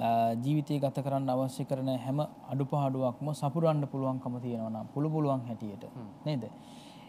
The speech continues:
Speaker 1: ඒ පුළු පුළුවන් හැටියට ඒ, අ, ඒ අයට අවශ්‍ය කරන දේවල්, අ, ලබා දීමත්, ඒ අයට, ඒ අයට අවශ්‍ය කරන දේවල් සම්පූර්ණ කිරීමත්, අ, දානෙ හැටියට, අනු-, අනුග්‍රහයක් හැටියට අපිට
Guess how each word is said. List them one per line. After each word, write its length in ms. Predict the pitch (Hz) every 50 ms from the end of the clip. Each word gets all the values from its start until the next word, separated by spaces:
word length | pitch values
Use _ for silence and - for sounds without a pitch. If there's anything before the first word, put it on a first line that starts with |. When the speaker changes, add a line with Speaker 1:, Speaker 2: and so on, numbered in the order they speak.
| - - -
Speaker 1:
ඒ 80 | 143 139
පුළු 220 | - 151 151 156
පුළුවන් 320 | 151 151 151 156 156 156 151
හැටියට 440 | 156 156 147 151 160 151 151 -
ඒ, 160 | 151 151 156 147 139 - - -
අ, 320 | 143 127 131 127 123 113 - - - - - - - - - -
ඒ 120 | 135 143
අයට 160 | 147 147 143
අවශ්‍ය 340 | 151 139 143 147 - - 151
කරන 280 | - 156 147 151 151 147
දේවල්, 300 | 151 156 151 151 147 139
අ, 680 | 143 - - - - - - - - - - 120 120
ලබා 420 | 120 123 120 117 127 147 160 165 165
දීමත්, 500 | 160 160 170 170 165 170 170 185 196 190 - - - - - - - - - - -
ඒ 120 | 143 143
අයට, 200 | 151 147 147 143 139 - - -
ඒ 160 | 143 139 147
අයට 360 | 147 147 151 156 156 - -
අවශ්‍ය 340 | 147 143 143 143 143 - 156
කරන 220 | 151 160 156 156
දේවල් 180 | 156 156 156 147
සම්පූර්ණ 640 | 143 - 139 135 143 143 - 160 160 160 160 160
කිරීමත්, 460 | 151 - 165 160 170 170 170 165 156 170
අ, 1080 | 202 226 220 - - - - - - - - - - - - - - 135 135 139 135 131
දානෙ 440 | 131 135 147 147 147 151 151 151
හැටියට, 460 | 147 143 151 139 143 143 139 139 139 190
අනු-, 380 | - - 143 151 156 147 156 147
අනුග්‍රහයක් 560 | 151 151 165 160 151 156 143 143 143 143 139 -
හැටියට 300 | - 139 147 151 147 143
අපිට 260 | 156 147 170 185 220